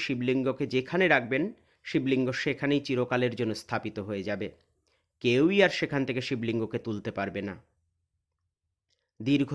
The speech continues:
যাত্রায় ত্রিকূট পর্বতে এসে একটু রেস্ট নেওয়ার কথা চিন্তা করেন রাবণ। ও রাখাল বেশধারী বিষ্ণুদেবকে দেখতে পান। তাকে একটু শিবলিঙ্গকে ধরতে দেন ও প্রকৃতির ডাকে সাড়া দিতে যান। ফিরে এসে দেখেন রাখালও নেই, আর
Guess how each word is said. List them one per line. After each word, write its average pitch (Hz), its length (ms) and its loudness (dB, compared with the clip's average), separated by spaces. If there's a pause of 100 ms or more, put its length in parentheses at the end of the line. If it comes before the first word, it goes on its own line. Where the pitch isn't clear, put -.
(140)
যাত্রায় 156 440 0
ত্রিকূট 143 300 -2 (100)
পর্বতে 123 420 2
এসে 117 260 -2
একটু - 140 -6 (100)
রেস্ট 120 260 -2
নেওয়ার 113 260 -2
কথা 117 180 -2
চিন্তা 120 320 -2
করেন 107 240 -2
রাবণ। 101 320 -4 (1040)
ও - 40 -2 (120)
রাখাল 180 260 2 (100)
বেশধারী 160 460 0
বিষ্ণুদেবকে 139 600 0
দেখতে 123 360 -2
পান। 107 140 -2 (1200)
তাকে 180 260 4
একটু 226 220 -4
শিবলিঙ্গকে 170 520 4 (100)
ধরতে 135 280 -2
দেন 220 160 4 (200)
ও - 40 -2
প্রকৃতির 147 460 0
ডাকে 135 280 0
সাড়া 120 200 2
দিতে 101 320 -6
যান। 107 140 0 (1000)
ফিরে 131 280 2
এসে 135 200 -2
দেখেন 175 240 0 (120)
রাখালও 139 420 2
নেই, 190 160 6 (960)
আর 117 240 2